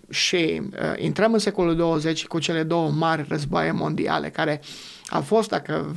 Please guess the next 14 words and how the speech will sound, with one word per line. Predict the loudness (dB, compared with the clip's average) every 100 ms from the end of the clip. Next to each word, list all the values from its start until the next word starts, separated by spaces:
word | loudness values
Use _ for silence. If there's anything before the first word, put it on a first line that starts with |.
| 0
vrei, | 2 4 4 2 -4 -10 -6 -4
um, | -4 -4 -8 -6 -6
um, | -6 -8 -10 -10 -8 -2
încleștarea | -2 0 0 2 2 2
supremă | -2 -6 -8 -2 2 2 2 -2 -10 _ -20 -20 -20 -20 _
între | 0 2 2 2 2 0 -4
diferitele | -4 -2 2 2 2 0 2
naționalisme | 2 2 0 2 2 2 0 -2
care | 0 0
erau | 2 2 4
în, | 2 0
în | 0
vremea | 2 2 2
aceea | 0 -2 0 -2 -4